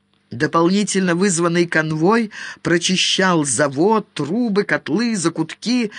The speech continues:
Было ясно, пока беглеца не найдут, нам не видать барака. Продрогшие, мы переминались ноги на ногу, подпрыгивали, пытаясь согреться, мужчины тузили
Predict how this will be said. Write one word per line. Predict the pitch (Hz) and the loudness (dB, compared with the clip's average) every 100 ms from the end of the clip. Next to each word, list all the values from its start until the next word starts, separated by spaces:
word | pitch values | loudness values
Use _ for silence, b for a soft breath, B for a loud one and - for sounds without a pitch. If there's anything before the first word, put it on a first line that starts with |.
| B | B
Было | - 190 | 0 2
ясно, | 196 170 175 151 - 143 135 B B - | 2 2 2 0 0 0 0 B B -8
пока | - 160 - 175 208 | -4 -4 -2 2 2
беглеца | 202 208 170 180 - 185 | 2 0 0 0 0 -2
не | 185 190 | 0 0
найдут, | 160 160 151 220 - | 2 2 0 -4 -2
нам | 170 180 | -2 0
не | 190 | -2
видать | 196 196 139 147 139 | -2 0 0 -2 -4
барака. | 151 151 131 - 85 B B B | -4 -4 -6 -8 -10 B B B
Продрогшие, | - 147 143 170 180 - 175 170 160 B B | -2 0 2 2 0 -2 2 2 2 B B
мы | 156 170 | -2 0
переминались | 175 170 160 165 160 165 165 | 2 2 2 2 2 2 0
ноги | 165 165 151 | 0 0 0
на | 151 160 | 2 0
ногу, | 170 170 165 175 B B - | 0 2 2 2 B B -6
подпрыгивали, | 170 165 - 156 170 160 165 165 165 175 B - | -4 -4 0 2 2 2 2 4 4 2 B -6
пытаясь | 156 160 175 160 165 | -2 0 2 2 0
согреться, | - 165 147 156 165 - 170 | -2 -2 0 2 0 -2 -2
мужчины | 165 165 - 170 175 | 0 0 0 0 0
тузили | 170 160 147 131 196 185 196 | 0 0 0 0 0 2 2